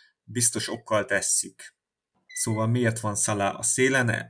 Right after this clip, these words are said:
Elmúlt három adásban folyamatosan téma volt. Szerintem formahanyatlás is, Darwin érkezése is benne van. Olvastam egy érdekes véleményt, hogy erre is a Harvey Elliotot hozták fel, hogy a, mert a Harvey Elliot nem a szélen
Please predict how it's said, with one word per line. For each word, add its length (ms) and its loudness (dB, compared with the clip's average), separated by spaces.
Elmúlt 400 4
három 300 0
adásban 500 0
folyamatosan 680 -2
téma 320 0
volt. 380 -4
Szerintem 800 4
formahanyatlás 1000 2
is, 380 -2
Darwin 320 0
érkezése 580 0
is 120 2
benne 360 -2
van. 340 -2
Olvastam 420 6
egy 140 4
érdekes 380 2
véleményt, 540 2
hogy 160 2
erre 200 8
is 160 0
a 40 -2
Harvey 360 2
Elliotot 580 -2
hozták 500 -2
fel, 300 2
hogy 220 -2
a, 120 4
mert 180 2
a 60 6
Harvey 300 6
Elliot 320 4
nem 140 2
a 60 4
szélen 580 2